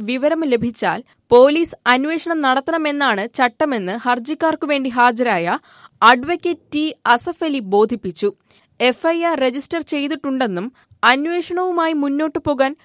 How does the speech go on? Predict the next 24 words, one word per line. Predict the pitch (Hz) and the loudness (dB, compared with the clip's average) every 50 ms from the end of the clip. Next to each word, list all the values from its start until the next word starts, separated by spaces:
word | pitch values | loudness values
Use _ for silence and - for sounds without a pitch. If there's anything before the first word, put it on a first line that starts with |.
| _ _ _ | _ _ _
പ്രായോഗിക | - 254 254 262 277 302 330 339 349 311 320 269 311 302 | 2 4 6 6 6 4 2 0 -2 -2 -2 0 0 0
ബുദ്ധിമുട്ടുണ്ടെന്നുമാണ് | 240 214 247 254 214 285 294 311 311 - 302 269 269 269 294 302 311 311 294 247 208 180 175 208 285 - _ _ - | 0 0 -4 -4 -4 -4 -4 -4 -4 -4 -4 -4 -4 -4 -4 -4 -4 -4 -2 -2 -2 -2 -2 -6 -8 -10 _ _ 0
എസ് | 233 262 294 - - 349 | 0 2 2 0 -2 -4
ഐ | 339 339 | -4 -4
ടി | 285 330 311 - | -4 -6 -6 -2
അറിയിച്ചതെന്നും | - 226 233 262 285 262 - 320 285 262 220 185 170 165 - | -2 -2 -2 -2 -4 -6 -6 -4 -4 -2 -2 -4 -6 -6 -2
കോടതി | - 220 220 233 226 214 190 185 - | 2 4 4 4 4 2 -2 -6 -4
വ്യക്തമാക്കി. | - 185 190 - - 214 185 170 165 170 - 220 - - _ _ _ _ _ _ _ _ _ - | -2 -4 -4 -4 -4 -6 -4 -4 -6 -8 -8 -12 -12 -12 _ _ _ _ _ _ _ _ _ 0
പ്രത്യേക | 240 240 233 - 302 302 285 302 - | 0 0 0 0 -2 -2 0 0 2
അന്വേഷണ | - 269 262 277 294 302 277 320 294 | 2 2 2 0 -2 -4 -2 -4 -4
സംഘത്തിലെ | - 285 269 254 247 269 262 - 247 196 202 302 - _ _ _ _ _ - | -2 -2 -2 0 0 0 0 0 -2 -2 -2 -4 -4 _ _ _ _ _ -2
എസ് | 247 294 339 - - _ _ _ - | 0 0 0 -2 -4 _ _ _ 0
അജിത | 220 240 233 247 294 277 330 349 | 2 2 2 2 2 4 4 4
ബീഗം, | 320 277 262 220 175 185 185 262 - _ _ - | 4 2 0 -2 -2 -4 -4 -4 -8 _ _ -16
ജി | 185 180 220 285 311 339 330 | -8 -4 0 0 0 0 0
പൂങ്കുഴലി | _ - 302 311 320 330 330 349 339 330 320 302 320 320 - - | _ -2 -2 -2 0 0 0 2 2 2 0 0 -2 -4 -2 0
എന്നിവരിൽ | 262 262 277 294 320 269 302 302 311 311 311 | 0 0 0 0 0 2 0 0 2 0 0
നിന്ന് | 277 247 208 190 190 269 - - | 0 0 0 -2 -2 -4 -2 2
കോടതി | - 254 254 277 277 262 226 226 233 226 | 6 8 8 8 6 4 0 -4 -6 -6
വിവരങ്ങൾ | 220 240 226 254 269 277 262 233 202 190 - | -6 -2 0 2 2 2 2 0 -2 -2 -2
ചോദിച്ചറിഞ്ഞു. | - 226 208 202 214 208 - - 175 170 170 185 208 202 - _ _ _ _ _ _ _ _ _ _ _ - | 0 2 2 2 2 0 -2 -4 -8 -6 -6 -6 -8 -8 -10 _ _ _ _ _ _ _ _ _ _ _ 2
പ്രത്യേക | 285 294 294 - - 359 359 339 370 370 | 4 4 4 2 0 -2 0 0 0 0
നിയമം | 339 330 311 311 294 302 285 262 - | 0 0 -2 -2 -2 -2 -4 -4 -2
പരിഗണനയിൽ. | - 247 247 247 269 247 294 294 277 240 208 175 170 175 190 | 0 0 2 2 0 0 0 0 0 0 -2 -4 -4 -6 -8